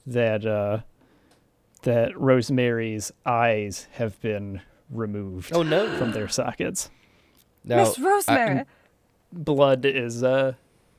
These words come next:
Speaker 1: is streaming down her, her face.
Speaker 2: I, I look back to where Jeremiah was with us. Is he still there?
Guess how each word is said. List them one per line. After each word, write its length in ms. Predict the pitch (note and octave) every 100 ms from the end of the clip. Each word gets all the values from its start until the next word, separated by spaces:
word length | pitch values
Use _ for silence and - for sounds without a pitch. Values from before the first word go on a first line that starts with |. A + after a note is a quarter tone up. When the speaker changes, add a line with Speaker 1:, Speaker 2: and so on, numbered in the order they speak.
| _ -
Speaker 1:
is 360 | D3 C3+ - -
streaming 520 | - - C#3+ C3+ C3 B2+
down 340 | B2+ B2+ B2+
her, 480 | - D3 C3+ C3+ C3+ _
her 120 | - C3+
face. 420 | - C3 C3 - _ _ _ _ _ _
Speaker 2:
I, 180 | A#2 A#2
I 140 | -
look 340 | A2+ A2 A#2 -
back 160 | A2 -
to 100 | G#2
where 140 | G#2
Jeremiah 420 | G#2 G2 F#2+ F#2
was 280 | F#2+ F#2+ F#2+
with 180 | F#2+ F#2+
us. 320 | F2 - -
Is 120 | G#2
he 80 | G#2
still 200 | - G#2+
there? 380 | G2 G#2+ A2